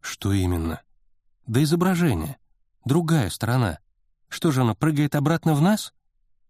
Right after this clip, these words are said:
Этого я не знаю. Оно ведь не может потеряться?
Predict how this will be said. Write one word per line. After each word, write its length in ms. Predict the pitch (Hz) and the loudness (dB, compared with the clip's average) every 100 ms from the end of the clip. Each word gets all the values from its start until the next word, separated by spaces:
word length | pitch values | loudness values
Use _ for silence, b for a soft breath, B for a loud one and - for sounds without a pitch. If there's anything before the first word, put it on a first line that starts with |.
| _ _ _ | _ _ _
Этого 340 | - 92 95 87 | -8 -6 -2 -2
я 160 | 87 | -2
не 120 | 82 90 | -2 -2
знаю. 360 | 90 82 80 - _ _ _ _ _ _ _ | -2 -4 -8 -14 _ _ _ _ _ _ _
Оно 200 | 127 135 | 0 2
ведь 160 | 147 | 2
не 100 | 131 | 2
может 380 | 139 196 180 - _ | 4 4 0 -4 _
потеряться? 600 | 117 123 123 95 - - | -4 -2 -2 -4 -8 -14